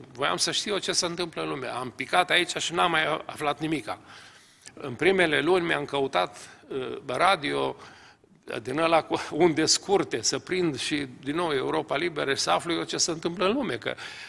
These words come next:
aveam impresia că cineva ne ține așa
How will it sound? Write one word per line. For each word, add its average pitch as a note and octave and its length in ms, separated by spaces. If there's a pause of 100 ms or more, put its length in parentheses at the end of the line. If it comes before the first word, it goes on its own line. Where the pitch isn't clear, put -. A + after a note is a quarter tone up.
(120)
aveam E3 340
impresia E3 420
că C#3+ 100
cineva C#3 480
ne F#3+ 140
ține G3 300
așa D#3 500